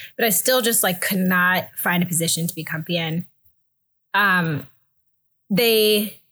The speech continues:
Everett's heart rate dropped a couple times. So they, oh my God, I'm getting ahead of myself. Okay, wait. So let me get back to the puking. So I was like, "I feel like I'm gonna throw up"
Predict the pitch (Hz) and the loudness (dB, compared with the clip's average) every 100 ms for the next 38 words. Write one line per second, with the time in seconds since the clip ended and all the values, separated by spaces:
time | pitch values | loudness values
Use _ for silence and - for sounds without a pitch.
0 | - 240 233 - - 196 214 226 233 - | -4 0 0 0 0 0 2 2 0 -2
1 | - 226 226 240 240 233 220 220 226 226 | -2 -2 0 -2 -2 -2 0 0 2 0
2 | 185 175 165 - - - - _ _ _ | 2 2 0 -6 -18 -20 -20 _ _ _
3 | _ - 185 175 175 180 185 180 165 151 | _ -2 0 0 0 0 0 0 -2 -2
4 | 139 - 180 - - - 285 233 220 - | -4 -2 -2 -2 -6 -2 2 2 0 -6
5 | - 262 285 240 233 220 - 151 - 165 | -2 0 2 0 0 -2 -2 -2 -2 -2
6 | - 233 202 185 220 190 180 - _ _ | 0 2 2 2 2 0 -2 -14 _ _
7 | _ _ _ - - - 208 262 247 185 | _ _ _ -6 -4 -6 -6 -4 -2 -2
8 | 165 156 - | -2 -2 -2